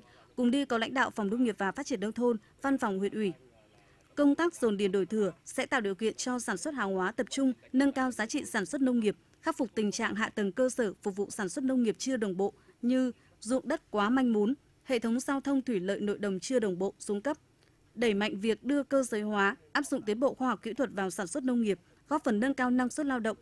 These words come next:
hạ giá thành sản phẩm, đồng thời làm tăng hiệu quả kinh tế trên một đơn vị diện tích đất canh tác. Đối với xã Quang Minh, được thực hiện dồn điền đổi thửa và chỉnh trang đồng ruộng, tổ chức lại sản xuất tại cánh đồng Nà Tròn,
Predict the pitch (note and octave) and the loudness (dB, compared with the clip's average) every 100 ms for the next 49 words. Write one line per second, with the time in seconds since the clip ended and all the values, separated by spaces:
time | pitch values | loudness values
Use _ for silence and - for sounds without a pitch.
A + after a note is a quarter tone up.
0 | - - A#3 G3 G3+ G#3 A#3+ F3+ G3+ F3 | -12 -4 -4 -2 -2 -2 -4 -2 -2 -2
1 | G#3 F3 - _ _ - - - A#3+ A3+ | -4 -6 -8 _ _ -20 -12 0 2 4
2 | A3+ G#3+ G#3+ G#3 D4 C#4 A#3 - G3+ E3+ | 2 2 2 2 2 4 2 -2 -2 0
3 | C4 A3+ G3 G3+ C4+ G#3 G3 A#3+ A3+ F#3 | 0 0 0 0 0 0 0 -2 -2 -6
4 | G3 - D4 D#4 - A3 A#3 C#4 - _ | -6 -6 -4 -4 -2 -2 0 0 -2 _
5 | _ _ _ _ _ - A3+ G#3 G#3+ A3 | _ _ _ _ _ 0 2 4 4 2
6 | - C4 - C4+ C4+ C4+ B3+ _ A3+ A#3 | 0 -2 2 4 6 6 4 _ 0 2
7 | A3+ A3 G3+ A3+ G#3+ G3+ G3+ G#3 F3+ A3 | 2 0 0 0 2 2 2 2 2 2
8 | F#3+ - _ G#3+ A3 B3 G3 B3+ C4 A3 | 0 -2 _ -2 -2 0 -2 0 0 0
9 | F#3 E3+ G#3+ - _ _ A#3 G3 D#4 C4+ | -2 -2 -2 -2 _ _ 0 2 0 0
10 | A3 A#3 F#3 - - A#3 - G#3 B3 G3 | 0 -2 -2 -4 -2 -2 -2 -2 0 0
11 | G3+ G3 - G#3 F#3 | 2 0 0 0 0